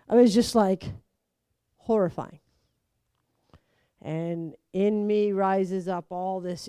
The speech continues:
anger and offense. And I, I mean, these people, how dare they? We hel-, <laughs> we've helped them so much. I can't even, I mean, it blew my mind.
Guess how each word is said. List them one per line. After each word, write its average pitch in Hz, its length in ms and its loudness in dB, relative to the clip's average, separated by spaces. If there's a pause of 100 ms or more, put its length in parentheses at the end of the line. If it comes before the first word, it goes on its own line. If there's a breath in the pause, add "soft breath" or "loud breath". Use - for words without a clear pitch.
anger 185 720 2
and 147 280 -8 (380)
offense. 190 800 -6
And 170 120 -8
I, 165 180 -10
I 185 60 -6
mean, 170 180 -4
these 180 200 -4
people, 160 340 -4
how 165 200 -4
dare 170 340 0
they? 143 300 -6 (460)
We 202 160 2
hel-, 170 180 0
<laughs> 226 40 2
we've 247 200 12
helped 214 320 2
them 208 200 0
so 202 640 2 (280 soft breath)
much. 180 420 -4
I 190 180 -2
can't 190 280 -2
even, 190 140 -2
I 208 100 -2
mean, 202 120 2
it 170 120 -4
blew 214 280 2
my 185 160 0
mind. 180 400 -4